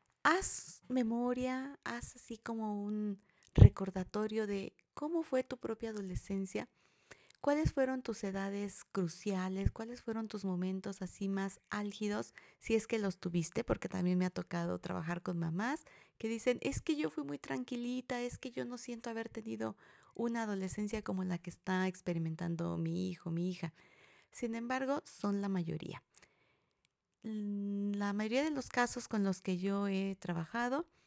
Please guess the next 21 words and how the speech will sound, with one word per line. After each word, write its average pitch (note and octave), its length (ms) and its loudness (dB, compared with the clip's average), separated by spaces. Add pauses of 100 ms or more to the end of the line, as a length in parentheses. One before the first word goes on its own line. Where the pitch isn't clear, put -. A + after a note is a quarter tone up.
(540)
hay A#3+ 320 0 (880)
una A#3 320 -2
teoría G3 640 0
en G3 160 0
la G3 100 0
cual A3 280 -10
dice G#3+ 360 -6
que - 300 -4
eventos A#3 560 -2
que G3+ 160 -6
tú A3 200 -2
tuviste G#3 680 -2
en F3 380 2 (500)
tu G3 80 2
infancia, F#3+ 680 0
en E3+ 360 0
algunos F#3+ 560 0
momentos, F3+ 520 0
en F3+ 100 0
algunas F3+ 420 -2
edades, F3 460 -4